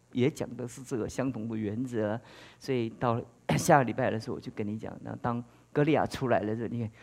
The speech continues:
格-，歌利亚的气势怎么样？这歌利亚是放羊的牧童，什么都没有，对不对？他讲话的气势怎么样？而且下，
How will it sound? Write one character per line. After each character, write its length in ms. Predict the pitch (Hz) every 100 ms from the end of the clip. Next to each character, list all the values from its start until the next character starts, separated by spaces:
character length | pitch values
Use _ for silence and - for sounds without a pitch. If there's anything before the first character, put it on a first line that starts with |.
| - -
格-， 160 | - 139
歌 160 | - 143
利 80 | 151
亚 140 | 113
的 80 | 117
气 280 | - - 151
势 220 | - 135
怎 140 | 113
么 80 | 95
样？ 180 | 101 90 - - - -
这 120 | 202
歌 140 | - 269
利 120 | 254
亚 80 | 160
是 140 | 170
放 280 | - 226 151
羊 180 | 117 123
的 80 |
牧 160 | 151 156
童， 220 | 131 110
什 140 | - 98
么 140 | 123
都 120 | 165
没 240 | 175 123 131
有， 120 | 135
对 160 | - 123
不 80 |
对？ 200 | 120 87 104 _ _ _ _ _ _ _ _ _
他 120 | -
讲 200 | 233 120
话 140 | 143 165
的 100 | 131
气 240 | - 185
势 160 | - 135
怎 160 | 117
么 80 | 104
样？ 180 | 101 90 - _ _ _ - _ _ _ _ _ _ _ _ -
而 80 | 175
且 80 |
下， 240 | 165 214